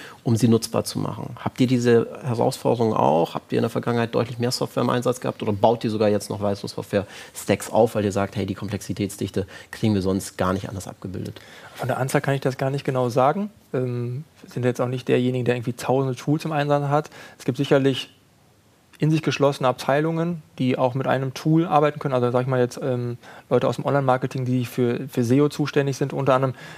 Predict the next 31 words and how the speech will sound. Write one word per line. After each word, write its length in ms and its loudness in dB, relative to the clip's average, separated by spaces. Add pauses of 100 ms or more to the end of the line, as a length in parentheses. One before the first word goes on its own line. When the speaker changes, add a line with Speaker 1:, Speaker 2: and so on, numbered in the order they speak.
(140)
Speaker 2:
die 80 4
haben 100 2
da 60 6
ihre 240 4
Tools. 400 2 (140)
Die 60 -2
sind 100 4
Speaker 1:
Klar. 100 4
Speaker 2:
auch 60 2
in 100 0
sich 100 0
geschlossen, 560 2 (300)
die 60 0
machen 200 2
dann 120 2
vielleicht 180 4
mal 120 0
Reporting 540 2
für 180 0
andere. 300 4 (280)
Aber 160 2
dann 100 2
hast 220 0
du 40 -2
sowas, 380 4
äh, 300 0
wie 100 2
wir 140 2
zum 140 -4
Beispiel 300 2
unsere 500 0